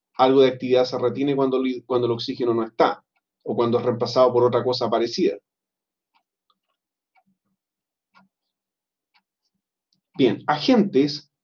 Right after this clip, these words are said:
que no presentan afinidad por los receptores adrenérgicos. Dentro de ellos se encuentra la tiramina,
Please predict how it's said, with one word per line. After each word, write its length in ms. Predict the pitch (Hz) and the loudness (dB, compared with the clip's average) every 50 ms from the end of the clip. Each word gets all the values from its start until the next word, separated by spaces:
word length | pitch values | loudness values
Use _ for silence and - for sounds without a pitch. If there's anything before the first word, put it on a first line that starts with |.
| _ _ _ _ _ | _ _ _ _ _
que 140 | - 156 160 | 0 2 4
no 120 | 190 214 | 4 4
presentan 460 | 214 214 202 - 208 202 202 202 202 | 4 2 4 4 4 4 4 4 2
afinidad 640 | 190 185 185 - 165 151 143 143 151 160 170 170 175 - _ _ _ _ _ _ | 2 0 0 0 -2 0 0 2 2 2 2 0 -2 -8 _ _ _ _ _ _
por 140 | - 147 | 2 2
los 100 | 147 143 | 4 2
receptores 560 | 143 135 - 135 - - - 147 143 143 147 143 | 2 0 -4 -4 -6 -2 0 2 4 4 4 4
adrenérgicos. 920 | 135 131 139 139 175 202 202 175 - - - 98 - - - - - _ _ _ _ _ _ _ _ _ _ _ _ _ - | 4 2 2 4 4 4 4 4 2 0 -6 -14 -14 -16 -18 -20 -20 _ _ _ _ _ _ _ _ _ _ _ _ _ -2
Dentro 400 | 143 185 220 226 214 240 233 226 | 2 2 2 2 0 0 2 2
de 80 | 196 | 4
ellos 240 | 160 151 175 170 - | 4 2 0 -2 -4
se 140 | - - - | -6 -10 -10
encuentra 420 | 160 - 151 139 135 - - 147 | -6 -2 -2 -2 -2 -2 -4 -4
la 220 | 151 147 135 127 123 | 0 0 0 0 0
tiramina, 680 | 127 117 110 123 127 170 190 196 175 180 202 214 - | -4 -6 -4 -2 0 2 2 2 2 0 0 -2 -6